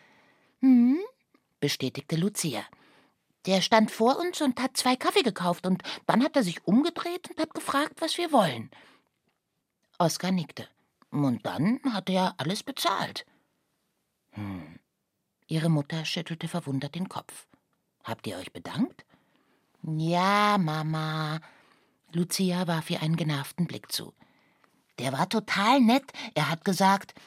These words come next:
Oskar machte ein vornehmes Gesicht, es ist mir eine Freude. Die Kinder kicherten. Und sonst?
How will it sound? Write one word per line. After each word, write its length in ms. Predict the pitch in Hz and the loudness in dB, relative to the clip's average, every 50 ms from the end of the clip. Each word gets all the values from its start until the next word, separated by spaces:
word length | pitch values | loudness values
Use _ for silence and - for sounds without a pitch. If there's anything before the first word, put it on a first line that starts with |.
| _ _ _ _ - | _ _ _ _ -10
Oskar 420 | - 107 - - - 113 104 101 | -10 -8 -8 -8 -8 -8 -10 -8
machte 300 | 101 104 104 - - - | -8 -8 -10 -10 -10 -10
ein 120 | - - 98 | -12 -10 -10
vornehmes 520 | - - 123 120 117 113 117 110 - - | -8 -4 -4 -2 0 0 0 0 -2 -2
Gesicht, 360 | 131 120 143 143 - - - - - - - - - - - - - _ _ - | -2 -2 -2 -2 -2 -6 -10 -16 -20 -20 -20 -20 -20 -20 -20 -20 -20 _ _ -10
es 160 | 143 - - - | -10 -10 -6 -2
ist 420 | - 262 285 - - - - - 170 | -2 0 0 0 -4 -2 0 4 6
mir 460 | 220 226 254 269 262 254 254 - - | 8 8 8 8 8 6 6 4 4
eine 160 | 233 240 240 | 4 4 4
Freude. 720 | - - 170 175 214 208 190 160 131 104 85 92 90 - - _ - - - - - - _ _ _ _ _ _ - - | 2 0 0 4 4 6 4 4 0 -4 -8 -8 -10 -10 -12 _ -20 -20 -20 -20 -20 -20 _ _ _ _ _ _ -12 -12
Die 60 | - | -10
Kinder 360 | - - 160 147 139 156 156 | -6 -4 -2 -2 -2 -2 -4
kicherten. 600 | 160 - 135 110 - - - - - - - - _ _ - _ _ _ _ _ _ _ _ _ _ _ _ _ _ - | -6 -6 -8 -6 -6 -8 -12 -12 -12 -14 -14 -16 _ _ -20 _ _ _ _ _ _ _ _ _ _ _ _ _ _ -4
Und 200 | 123 117 113 - | -2 -2 0 0
sonst? 480 | 107 113 160 220 285 - - - - | -2 0 2 2 2 0 -2 -8 -10